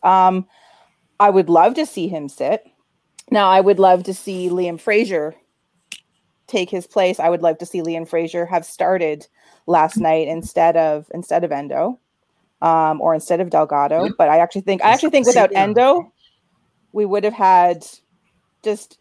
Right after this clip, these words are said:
Speaker 1: you would have had such a different look on the, on the, on the wings. You would have had better defensive coverage.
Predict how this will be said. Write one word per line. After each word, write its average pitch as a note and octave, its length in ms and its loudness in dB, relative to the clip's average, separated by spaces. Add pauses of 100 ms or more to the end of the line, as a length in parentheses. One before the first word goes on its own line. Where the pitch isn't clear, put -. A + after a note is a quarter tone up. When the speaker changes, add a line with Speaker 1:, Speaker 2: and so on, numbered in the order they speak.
Speaker 1:
you G#3+ 120 -6
would A#3 100 2
have D4 80 -6
had G#3 160 2
such B3+ 180 -6
a C#4 60 -6
different A3 520 -6
look F#3 340 -6
on F3 220 -8
the, E3 360 -2
on E3+ 200 -6
the, D#3+ 120 -8
on D#3+ 180 -8
the D#3 80 -8
wings. A#3 400 -4
You G3 100 -6
would F#3 100 -4
have G3 100 -8
had E3+ 340 2 (280)
better F#3 200 6
defensive A3+ 560 -2
coverage. A#3 760 0